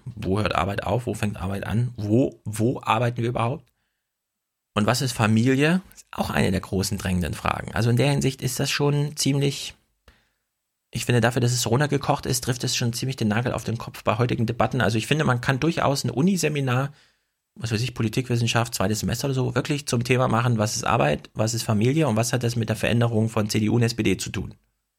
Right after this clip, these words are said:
im Verlauf der letzten fünfzig Jahre. Da kriegt man schon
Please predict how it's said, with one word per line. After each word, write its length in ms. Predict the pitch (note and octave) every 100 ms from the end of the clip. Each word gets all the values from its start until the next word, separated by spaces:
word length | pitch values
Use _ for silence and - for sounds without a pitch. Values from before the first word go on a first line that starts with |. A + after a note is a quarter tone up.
| _ _ _
im 220 | G2 G#2
Verlauf 320 | G2+ F2 F#2 -
der 120 | E2+
letzten 260 | - -
fünfzig 340 | G#2+ G#2 - A#2+
Jahre. 280 | F#2 F2 -
Da 100 | -
kriegt 220 | B2+ D3
man 120 | C#3
schon 240 | C#3 C#3+